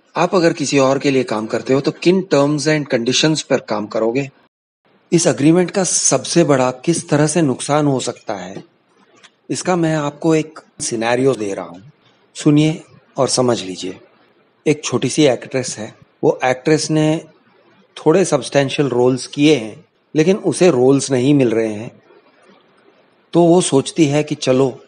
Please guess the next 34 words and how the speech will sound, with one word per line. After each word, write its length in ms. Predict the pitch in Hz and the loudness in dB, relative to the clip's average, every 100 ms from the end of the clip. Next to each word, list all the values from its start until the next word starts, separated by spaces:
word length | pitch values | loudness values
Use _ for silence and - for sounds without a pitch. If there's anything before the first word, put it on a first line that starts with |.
| - | -6
क्यों 160 | 147 151 | 2 4
ना 360 | 151 151 143 - 127 | 4 2 -2 -10 -10
इनका 280 | 123 147 | -2 -2
help 300 | 123 120 135 127 | 0 -2 -2 -2
ले 140 | 123 | -2
लिया 260 | 123 127 123 | 2 2 4
जाए, 320 | 123 110 95 _ _ _ _ - | 2 -2 -6 _ _ _ _ -8
ये 80 | 113 | -6
पीके 400 | - 120 135 127 | -4 -2 0 2
talent 440 | 120 113 127 131 | 2 2 0 0
से 300 | - 123 98 - - _ 107 | 0 0 -2 -14 -20 _ -2
मैं 380 | 120 127 110 - _ _ 110 | 2 2 0 -6 _ _ -4
management 540 | 120 135 117 131 127 | 0 0 0 0 0
services 520 | - 120 120 120 135 | 0 0 0 -2 -4
करवा 300 | - 113 120 | -2 0 2
लूँगी, 440 | 123 131 131 123 - _ _ _ _ _ _ - | 2 0 -2 -6 -8 _ _ _ _ _ _ -14
ये 260 | 113 127 135 | -2 2 4
लोग 260 | 139 127 | 4 2
producers, 640 | 120 120 120 120 131 127 117 | -2 -2 -2 -2 0 0 2
directors 520 | 117 113 - 123 - | 0 0 0 0 2
को 100 | 127 | 0
approach 360 | 117 127 127 | 0 -2 -2
करेंगे 480 | - 123 127 135 123 - _ _ _ - | -2 0 2 2 0 -4 _ _ _ 0
और 160 | 123 | 0
मेरे 300 | 120 120 139 | 2 2 2
तरफ 260 | 131 131 127 | 2 0 0
से 400 | - 139 117 - _ _ 123 | 0 0 0 -6 _ _ -2
ये 80 | |
लोग 280 | 135 135 - | 2 2 0
पेश 260 | 131 127 - | -2 -2 -2
करेंगे, 580 | 123 117 131 139 101 - 117 | -4 -4 -2 -4 -6 -12 -8
मेरे 140 | 117 | -4
videos 420 | 113 113 127 120 | -2 2 2 2
दिखाएंगे, 600 | 117 110 123 139 143 127 | -2 0 0 2 2 0